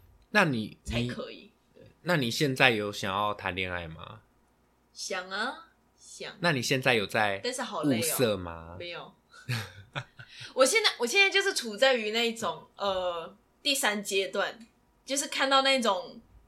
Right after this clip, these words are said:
Speaker 2: 男生朋友，我觉得稍微好一点啊，那种说，
Speaker 1: 下面就会痒。
Speaker 2: 哦，就会把它放在那个 list 里面。
Speaker 1: OK。
Speaker 2: 就会放在那个第三阶段，然后就是开始会去查他的生日，
Speaker 1: 嗯，
Speaker 2: 然后去配对，
Speaker 1: 嗯。<laughs>
Speaker 2: 配对，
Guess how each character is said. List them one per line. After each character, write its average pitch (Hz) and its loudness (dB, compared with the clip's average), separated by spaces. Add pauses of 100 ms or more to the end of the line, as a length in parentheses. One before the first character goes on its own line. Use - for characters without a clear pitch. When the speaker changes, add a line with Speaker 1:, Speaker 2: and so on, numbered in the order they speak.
Speaker 2:
男 214 0
生 240 0
朋 233 -6
友， 196 -2
我 185 -2
觉 202 -4
得 214 -2
稍 220 4
微 220 2
好 160 -4
一 185 -6
点 175 -4
啊， - -8 (420)
那 330 -10
种 285 0
说， - -2
Speaker 1:
下 135 4
面 135 2
就 131 6
会 127 2
痒。 - -2
Speaker 2:
哦， - -20 (1300)
就 403 6
会 370 2
把 202 6
它 226 6
放 269 2
在 247 2
那 254 2
个 214 8
list 247 0 (340)
里 - -16
面。 156 -12
Speaker 1:
OK。 117 0
Speaker 2:
就 233 2
会 247 -2
放 262 0
在 247 2
那 240 0
个 233 -6
第 226 -6
三 214 -4
阶 180 -6
段， 170 -8
然 190 0
后 226 2
就 285 -4
是 269 -2
开 233 0
始 202 -2
会 208 -2
去 226 -4
查 170 -6
他 165 -4
的 175 -6
生 175 -8
日， 175 -14 (200)
Speaker 1:
嗯， 135 -2
Speaker 2:
然 131 -2
后 127 0
去 - 0
配 196 -2
对， 214 6
Speaker 1:
嗯。 160 4
<laughs> - -20
Speaker 2:
配 - 2
对， 285 8